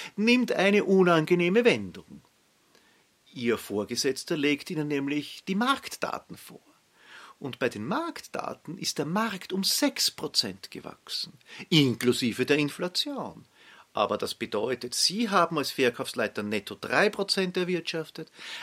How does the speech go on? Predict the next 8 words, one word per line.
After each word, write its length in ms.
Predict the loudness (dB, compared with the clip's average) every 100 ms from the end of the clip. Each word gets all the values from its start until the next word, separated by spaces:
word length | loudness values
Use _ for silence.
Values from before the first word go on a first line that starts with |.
| -2
eins 460 | 4 4 4 2
Komma 240 | 0 0 0
fünf 340 | 0 -2 -6
Prozent 560 | -6 -4 -2 -4 -6 -10
schenkte 540 | -2 2 2 0 -2 -2
Ihnen 300 | -2 -4 -4
die 120 | -6
Inflationsrate 1300 | -8 -10 -10 -6 -2 -2 -2 0 2 2 2 0